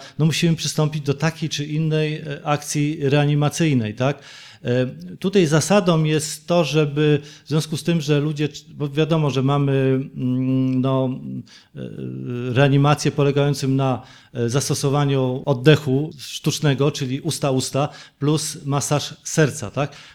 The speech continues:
Musimy sprawdzić, czy, czy dziecko oddycha, czy nie oddycha, czy jest akcja serca, czy nie ma akcji serca. Jeśli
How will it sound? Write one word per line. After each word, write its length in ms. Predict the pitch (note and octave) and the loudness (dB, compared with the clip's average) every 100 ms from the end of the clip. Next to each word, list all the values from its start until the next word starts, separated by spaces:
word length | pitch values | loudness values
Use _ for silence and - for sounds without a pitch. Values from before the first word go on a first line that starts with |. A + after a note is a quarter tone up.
| - | -8
Musimy 320 | C#3 F3 E3 | -4 0 0
sprawdzić, 560 | - E3+ D#3 C#3 A#2 A2 | 0 2 4 4 0 -6
czy, 260 | - B2+ C3 | -2 -2 -4
czy 300 | - C3 A2+ - - | -4 -4 -4 -14 -6
dziecko 380 | B2 D3 - C3+ | -2 -2 -4 -6
oddycha, 420 | C#3 B2 C#3+ C3 | -4 -2 0 -2
czy 160 | - A#2+ | -4 -2
nie 140 | B2 | 0
oddycha, 540 | A#2+ A#2 C3+ D#3+ E3 D#3+ - - - | 0 -2 -2 0 -2 -4 -12 -20 -8
czy 140 | D3 | -2
jest 420 | C#3 D3+ - - D#3 | 2 2 0 -6 -12
akcja 320 | - D3 - C#3+ | -6 -6 -4 0
serca, 380 | D#3 D3 D#3+ | 0 0 -2
czy 200 | - D#3+ | -2 -2
nie 140 | D#3 D#3 | 2 2
ma 140 | B2+ | 2
akcji 240 | A2+ - A2 | 0 -4 -4
serca. 380 | A#2 G2+ A#2 | -4 -4 -2
Jeśli 440 | B2+ B2+ C3 C3 | -2 -4 -4 -4